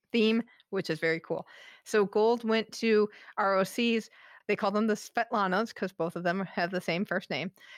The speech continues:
Kolesnichenko and Romashina. And they did a spider-themed routine, which is also a little freaky.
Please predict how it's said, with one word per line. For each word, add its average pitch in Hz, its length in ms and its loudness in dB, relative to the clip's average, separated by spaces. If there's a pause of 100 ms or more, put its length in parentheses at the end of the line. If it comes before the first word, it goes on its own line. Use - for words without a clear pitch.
(140)
Kolesnichenko 220 1300 0 (120)
and 180 300 -2
Romashina. 240 720 0 (360)
And 185 180 0
they 180 80 2
did 180 340 0
a 165 320 0 (120)
spider-themed 180 1080 -2
routine, 160 380 -2
which 240 160 2
is 262 100 -2
also 370 380 2
a - 20 2
little 220 240 -2
freaky. 262 640 -6